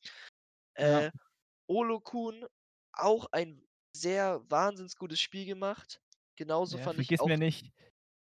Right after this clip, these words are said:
Speaker 1: ja, red weiter, sorry.
Speaker 2: genauso wie Deion Jones fand ich auch, äh, hat auch ein mega gutes Spiel gemacht, wie du schon erwähnt hast, Keanu Neal hat grad wieder so 'n, und ich glaube, unter Raheem Morris so 'n bisschen wieder und, äh,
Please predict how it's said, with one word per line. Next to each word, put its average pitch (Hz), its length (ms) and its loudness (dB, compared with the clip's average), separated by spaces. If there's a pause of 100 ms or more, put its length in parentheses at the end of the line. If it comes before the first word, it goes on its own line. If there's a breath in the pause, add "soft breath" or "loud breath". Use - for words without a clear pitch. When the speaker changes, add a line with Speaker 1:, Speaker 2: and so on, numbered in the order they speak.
(260)
Speaker 1:
ja, 135 160 -4 (460)
red 123 120 0
weiter, 127 180 4
sorry. 165 200 2
Speaker 2:
genauso 165 80 -8
wie 175 240 -8
Deion 175 260 0
Jones 175 420 -2
fand 151 200 -6
ich 147 120 -4
auch, 160 340 -4 (520 loud breath)
äh, 143 260 0
hat 156 240 -8
auch 165 160 0
ein 147 140 -4
mega 165 220 -4
gutes 151 200 -6
Spiel 151 160 -6
gemacht, 147 180 -8
wie - 60 -14
du 156 80 -4
schon 147 160 -10
erwähnt 143 240 -8
hast, 143 160 -10
Keanu 147 320 -4
Neal 143 260 -8 (1200 loud breath)
hat 202 200 0
grad 214 180 0
wieder 208 160 2
so 190 200 0
'n, 185 140 -6
und 185 240 -6
ich 175 100 -10
glaube, 180 220 2
unter 202 240 0
Raheem 180 280 0
Morris 185 340 0
so 175 100 -4
'n 165 60 -14
bisschen 170 280 -6
wieder 165 200 -2
und, 156 240 -8
äh, - 180 -16